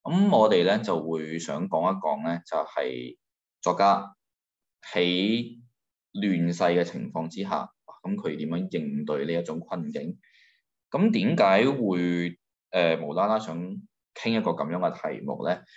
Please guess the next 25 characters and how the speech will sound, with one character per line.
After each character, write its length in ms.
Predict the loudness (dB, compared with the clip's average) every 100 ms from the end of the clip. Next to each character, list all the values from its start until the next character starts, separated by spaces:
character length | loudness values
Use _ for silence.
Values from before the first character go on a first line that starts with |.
| -20 _ _
呃， 540 | 4 6 6 6 4
兩 280 | 2 0 2
大 140 | 2
原 120 | 0
因。 300 | 0 -2 -2 -8 _ _
第 80 | 0
一 180 | 2 4
個 160 | 4 4
呢， 200 | 2 0
首 120 | -6
先 180 | -6 -4
係 240 | -4 -4 -4
我 160 | -2
哋 60 | -2
而 160 | -4 6
家 220 | 6 6
確 180 | -2 -4
實 120 | -4
係 160 | -4 -6
處 120 | -4
身 180 | 2 2
喺 220 | 2 -6
困 160 | -6 -12
境 100 | -8 -4
啦。 140 | -4